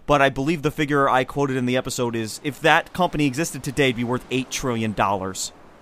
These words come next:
which is way more than any other company you're gonna come by or you can think of. So why was the Dutch East India Company interested in Henry Hudson all of a sudden, this Englishman?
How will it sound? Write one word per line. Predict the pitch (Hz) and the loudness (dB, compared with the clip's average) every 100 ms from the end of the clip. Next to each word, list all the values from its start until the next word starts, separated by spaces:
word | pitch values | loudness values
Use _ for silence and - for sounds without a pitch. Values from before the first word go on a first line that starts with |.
| - - - | -20 -20 -8
which | 131 | -6
is | 131 | -4
way | 117 160 180 | 0 4 6
more | 151 151 | 6 2
than | 131 | 2
any | 131 135 139 | 0 0 0
other | 139 135 | 0 0
company | 143 131 117 | -2 -2 -2
you're | 113 | -2
gonna | 110 | -4
come | 107 113 104 | -4 -4 0
by | 104 104 | -2 -2
or | 110 | -4
you | 110 | -6
can | 104 | -8
think | 98 104 | -6 -8
of. | 92 60 - - - _ | -8 -14 -20 -20 -20 _
So | - 180 | -4 0
why | 180 233 | 4 4
was | 254 208 143 | 4 0 -2
the | 139 | 0
Dutch | 156 170 - | 0 0 -2
East | 165 151 | -6 -4
India | 160 151 147 | -2 2 2
Company | 139 135 123 127 131 | 2 0 2 0 0
interested | 190 233 185 156 135 123 | 0 0 -2 -4 -2 -2
in | - 117 | -2 -6
Henry | 107 139 165 165 165 | -4 -4 -2 -2 -2
Hudson | 151 165 - 127 | 0 0 0 0
all | 113 | 0
of | 107 | 0
a | 113 | -2
sudden, | - 113 104 | -2 -2 -2
this | 113 | -4
Englishman? | 120 147 139 - 113 90 | -2 0 0 0 -4 -4